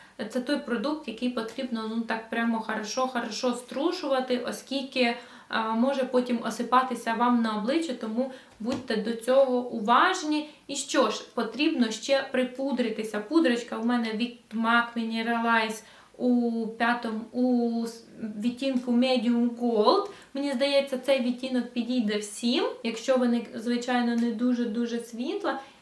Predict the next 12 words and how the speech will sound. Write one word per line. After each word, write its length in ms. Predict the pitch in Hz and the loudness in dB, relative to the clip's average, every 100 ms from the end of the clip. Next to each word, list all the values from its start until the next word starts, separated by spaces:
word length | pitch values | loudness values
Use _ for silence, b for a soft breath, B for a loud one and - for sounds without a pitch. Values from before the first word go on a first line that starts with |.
| - | -4
І 60 | |
я 220 | 403 403 370 | 2 4 2
просто 400 | 370 370 294 247 | -2 -2 -4 -4
припудрюю 840 | 285 247 - 330 262 254 254 247 233 | -6 -6 0 0 0 -2 -2 -2 -2
зону 380 | 294 311 262 | -2 -2 -4
під 280 | 247 320 269 | -2 0 2
очима, 800 | 269 254 - 311 381 440 427 - B B _ | 2 0 -6 0 2 4 2 0 B B _
припудрюю 800 | 285 294 - 330 247 247 247 247 | -4 -4 2 4 4 2 0 0
от 220 | 254 247 | 0 -2
собі 440 | - 233 247 247 B B B _ _ - | -4 -2 0 0 B B B _ _ 2
Т-зону, 840 | 302 370 403 330 370 370 392 339 | 4 6 4 2 2 4 2 0
щоб 240 | - 294 | -4 -4